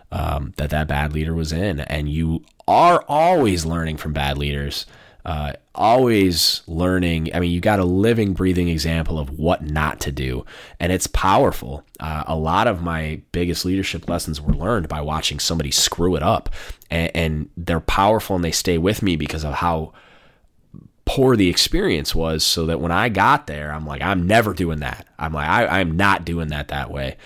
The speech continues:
I'm gonna go out of my way to make sure that no one ever has to experience that again." And so while I endured bad leadership, I gained a lot of positive lessons from those leaders, and you need to be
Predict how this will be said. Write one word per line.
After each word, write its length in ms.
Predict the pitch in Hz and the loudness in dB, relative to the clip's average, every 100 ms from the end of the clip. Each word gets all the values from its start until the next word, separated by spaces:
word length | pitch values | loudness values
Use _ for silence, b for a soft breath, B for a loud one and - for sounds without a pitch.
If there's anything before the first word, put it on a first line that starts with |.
| B B - | B B -4
I'm 220 | 87 85 | 0 0
gonna 200 | 82 82 | -2 -4
go 240 | 76 90 98 | -2 0 2
out 140 | 98 | 2
of 60 | 92 | 0
my 100 | 85 | 0
way 160 | 82 | 0
to 80 | 80 | 0
make 160 | 78 78 | -2 -2
sure 260 | - 82 | 0 -2
that 140 | 76 69 | -4 -4
no 220 | 76 85 | -4 -2
one 200 | 90 80 | -2 -2
ever 260 | 85 87 80 | -2 0 0
has 260 | 82 78 | -2 -2
to 80 | 80 | -2
experience 500 | - - 78 73 71 | -2 -2 -2 -4 -8
that 140 | 71 | -8
again." 360 | 67 62 65 - B B B B - | -8 -8 -10 -12 B B B B -6
And 160 | 78 | -2
so 480 | - - 80 76 73 - _ _ _ - 87 | 0 0 0 -2 -4 -10 _ _ _ -18 -6
while 540 | 82 80 80 78 76 - | 0 2 2 0 -2 -2
I 320 | 76 76 76 | 0 0 -2
endured 440 | 82 78 80 80 76 | -2 0 0 0 0
bad 280 | 76 73 | -2 -2
leadership, 600 | 73 95 87 - 73 73 - b b b b _ - | 0 0 0 -2 -4 -4 -6 b b b b _ -10
I 160 | 78 76 | -6 -4
gained 460 | 76 80 80 78 73 | -4 -4 -2 -4 -4
a 80 | 76 | -4
lot 240 | 76 78 | -2 0
of 120 | 76 | -2
positive 920 | - - 76 80 76 76 73 71 - - | -4 -4 -2 -2 -4 -6 -6 -8 -12 -8
lessons 580 | 73 85 - 73 71 | -2 0 0 -2 -4
from 260 | - 78 76 | -4 -2 -2
those 240 | 73 69 | -2 -4
leaders, 500 | 73 82 78 65 - - | -2 -2 -2 -4 -6 -6
and 140 | 73 | -6
you 80 | 69 | -4
need 180 | 73 76 | -4 -4
to 40 | |
be 180 | 73 | -4